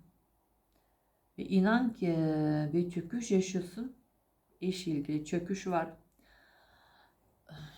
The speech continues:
Aniden gelişen bir şey. Ve bunun için de nasıl çıkacağı bilmiyorsun.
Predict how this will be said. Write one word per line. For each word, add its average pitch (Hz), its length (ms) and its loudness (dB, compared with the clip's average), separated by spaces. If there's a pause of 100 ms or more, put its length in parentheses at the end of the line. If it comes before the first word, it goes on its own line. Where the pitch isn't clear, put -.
(1080)
Aniden 175 680 6
gelişen 151 540 0
bir 147 60 -6
şey. - 360 -8 (1000)
Ve 262 180 2
bunun 269 220 4
için 247 280 0
de 220 120 4
nasıl 214 300 2
çıkacağı 175 580 2
bilmiyorsun. - 600 -4